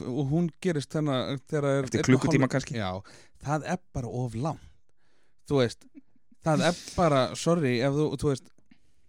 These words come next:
Speaker 1: eh, þetta þarf, þetta á að vera vitað með bíómyndir nú til dags, að þú þarft að byrja sterkt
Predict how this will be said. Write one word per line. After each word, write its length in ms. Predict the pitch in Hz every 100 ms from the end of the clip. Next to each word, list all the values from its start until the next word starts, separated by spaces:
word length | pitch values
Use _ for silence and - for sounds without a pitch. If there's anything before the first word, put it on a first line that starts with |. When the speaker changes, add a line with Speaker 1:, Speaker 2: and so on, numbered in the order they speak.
| -
Speaker 1:
eh, 360 | 139 147 135 113
þetta 300 | - 156 -
þarf, 320 | 147 165 175 139
þetta 320 | 160 147 147
á 80 | 139
að 220 | 170 156
vera 140 | 135 123
vitað 640 | 135 185 220 - 110 101
með 220 | - 143 143
bíómyndir 600 | 170 170 135 113 113 107
nú 160 | 123 127
til 140 | 113
dags, 320 | 98 90 - - - - - - -
að 140 | - 127
þú 60 | 127
þarft 480 | 165 190 - -
að 320 | 165 175 160 - -
byrja 440 | 175 190 190 131 117
sterkt 440 | - - -